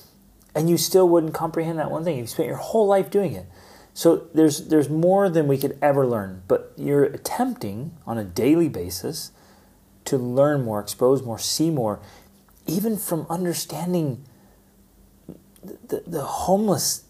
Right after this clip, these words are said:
community and, and the drug problems and addiction problems to geography and astronomy and psychology and, I mean,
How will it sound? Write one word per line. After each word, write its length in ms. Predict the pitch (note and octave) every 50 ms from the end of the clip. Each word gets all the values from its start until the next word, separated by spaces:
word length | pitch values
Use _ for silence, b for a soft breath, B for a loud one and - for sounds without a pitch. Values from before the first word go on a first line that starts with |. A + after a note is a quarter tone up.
| _ -
community 640 | - - C3+ C3 B2 B2 B2 A#2+ A2 A2+ G#2+ G#2+ -
and, 240 | G#2 A2 A2+ G#2 - b b b b b b b b _ -
and 320 | B2 B2 B2 A2+ A#2 - -
the 160 | C#3+ C3 C3+
drug 480 | A#2 A2 - D3 D#3 F3 F#3+ F3 - -
problems 540 | - - C#3+ C3 B2 B2 B2+ A#2 A2+ G#2
and 100 | A2+ A2+
addiction 420 | A#2 A2+ A2 E3+ F3 E3+ - D#3+ C#3
problems 440 | - C3+ C#3 C#3 C3+ C3 A#2 - -
to 560 | - - - E3 E3 E3+ E3+ E3+ E3 D#3+ D#3 B B B B B B B B B B B B - G#3+ - - D3
geography 1000 | C3+ C3+ D#3 E3+ E3+ F#3+ G#3 F#3+ F3+ C#3+ - - - B2+ A#2 A2 A2 A2 A2 -
and 420 | - B2 B2+ B2+ B2+ B2+ B2 A#2 A#2+ - - _ _ -
astronomy 920 | C#3 - - - - E3+ D#3 F3 F#3 F#3 F3 D#3+ D3 C3+ B2+ A#2+ A#2 A#2
and 380 | A2 B2 C3 C#3 C3+ C3+ C3 C3 b b b b b b b b b b -
psychology 1120 | - - - - - - - - - F3+ F3+ F#3 G3 F#3 D#3+ D3 D3+ C#3+ C3+ C3+ C3 B2+ B2
and, 260 | A#2+ A#2 A2 G#2 b b b b b b
I 60 | G3+
mean, 140 | B3+ A#3